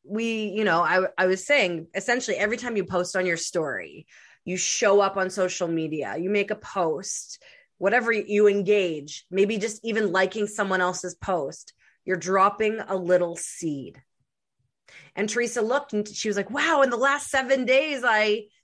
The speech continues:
planted ninety something seeds." And so that got me thinking about what's our seed inventory.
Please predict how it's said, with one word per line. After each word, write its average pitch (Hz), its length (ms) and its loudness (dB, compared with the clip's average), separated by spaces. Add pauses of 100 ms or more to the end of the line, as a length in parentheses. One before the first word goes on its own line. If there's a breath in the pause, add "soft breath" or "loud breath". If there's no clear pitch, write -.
(100)
planted 247 440 2
ninety 254 380 2
something 247 480 -4
seeds." 220 840 -8 (320 soft breath)
And 240 160 -4
so 285 160 2
that 269 140 2
got 285 140 2
me 302 100 -4
thinking 262 440 -4
about 220 260 2
what's 220 200 -6
our 233 100 -6
seed 214 500 -6
inventory. 151 920 -8